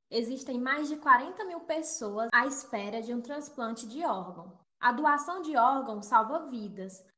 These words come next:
mas infelizmente o cenário aqui no Brasil não é tão bom. A taxa de rejeição à doação em nosso país é de quarenta e três por cento, enquanto que a média mundial é de vinte e cinco por cento.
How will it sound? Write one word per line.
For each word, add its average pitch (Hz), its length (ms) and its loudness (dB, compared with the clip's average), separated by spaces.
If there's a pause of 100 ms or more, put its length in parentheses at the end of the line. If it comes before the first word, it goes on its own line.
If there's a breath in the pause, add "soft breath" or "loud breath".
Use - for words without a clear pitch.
(120)
mas 247 240 0
infelizmente 302 1000 -4
o 262 60 -8
cenário 226 440 -4
aqui 226 180 -8
no 214 120 -6
Brasil 190 560 -6
não 294 200 -6
é 320 120 0
tão 381 320 -8
bom. 185 280 -8 (480)
A 214 120 -2
taxa 302 340 4
de 294 100 -4
rejeição 262 720 -4
à 294 60 -4
doação 240 600 -2
em 247 80 -6
nosso 208 300 -10
país 233 520 -8 (360)
é 226 120 -2
de 233 120 -6
quarenta 302 420 4
e 415 40 -12
três 320 280 -4
por 392 160 -10
cento, 240 560 -6 (280)
enquanto 240 520 -2
que - 80 -2
a 220 100 8
média 214 320 -2
mundial 220 720 4
é 247 80 -4
de 226 140 -4
vinte 262 240 -8
e - 40 -14
cinco 302 200 -10
por 415 160 -4
cento. 185 340 -8